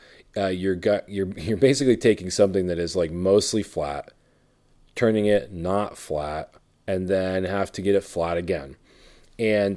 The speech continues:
that cir-, like, that circle of, um, I don't know, inefficiency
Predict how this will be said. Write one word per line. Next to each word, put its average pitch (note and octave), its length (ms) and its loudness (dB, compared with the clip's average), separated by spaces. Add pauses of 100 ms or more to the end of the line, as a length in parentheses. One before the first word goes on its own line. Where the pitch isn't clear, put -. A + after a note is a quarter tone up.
(100)
that A2 340 -2
cir-, - 400 2
like, G#2 260 -2
that G2+ 140 0
circle A#2 640 6
of, F#2 540 0 (960)
um, D#2+ 560 -6 (480)
I G2+ 80 -4
don't F#2 100 -2
know, F2 160 -6
inefficiency F#2 1160 0